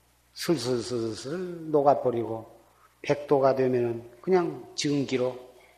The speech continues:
다 날아가 버린다. 기와장이 그놈이 이 성할 때에는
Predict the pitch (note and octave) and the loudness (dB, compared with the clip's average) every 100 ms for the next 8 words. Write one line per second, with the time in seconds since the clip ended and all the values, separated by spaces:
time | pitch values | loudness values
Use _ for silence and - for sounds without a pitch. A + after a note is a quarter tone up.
0 | - B2+ B2 A2+ - A#2+ A#2+ A#2+ A#2 A#2+ | -6 -2 -2 -6 -10 -2 0 2 0 0
1 | G#2+ - - - - _ _ _ _ _ | -4 -8 -14 -16 -20 _ _ _ _ _
2 | _ - _ _ _ - E3 F3 E3+ E3+ | _ -20 _ _ _ -6 8 10 12 10
3 | E3 D#3 D3+ D#3 D#3 D3+ C3 - _ _ | 8 6 4 2 2 0 -2 -10 _ _
4 | _ A#2+ A2+ G#2+ G#2+ G#2 G#2 - - - | _ -10 -8 -8 -10 -12 -14 -14 -10 -4
5 | E3+ D#3+ - C#3+ C#3 C3 C3 B2 | 0 0 4 4 4 2 -2 -4